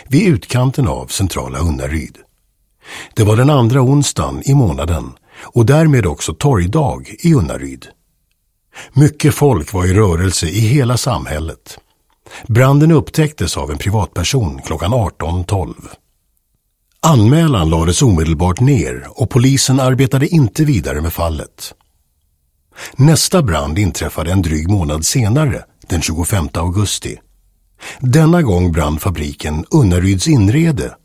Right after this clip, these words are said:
som låg invid samma gata där det brunnit på återvinningsstationen.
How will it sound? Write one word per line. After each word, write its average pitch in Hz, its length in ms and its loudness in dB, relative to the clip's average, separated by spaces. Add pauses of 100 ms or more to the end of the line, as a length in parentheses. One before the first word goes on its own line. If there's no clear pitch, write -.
(120)
som 98 200 0
låg 92 260 0
invid 127 480 2
samma 98 300 0
gata 104 540 -4 (220)
där 104 100 0
det 113 80 2
brunnit 98 420 2
på 127 120 0
återvinningsstationen. 76 1040 -4